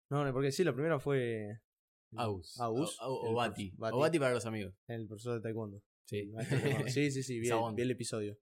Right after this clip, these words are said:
Speaker 2: Está.
Speaker 1: Me, me gustó mucho.
Speaker 2: Gracias. Em,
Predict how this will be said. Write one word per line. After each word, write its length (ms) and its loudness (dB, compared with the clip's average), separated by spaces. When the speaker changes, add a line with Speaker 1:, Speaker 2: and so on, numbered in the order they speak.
Speaker 2:
Está. 300 -4
Speaker 1:
Me, 100 -2
me 80 -2
gustó 180 -2
mucho. 280 -6
Speaker 2:
Gracias. 340 -4
Em, 720 0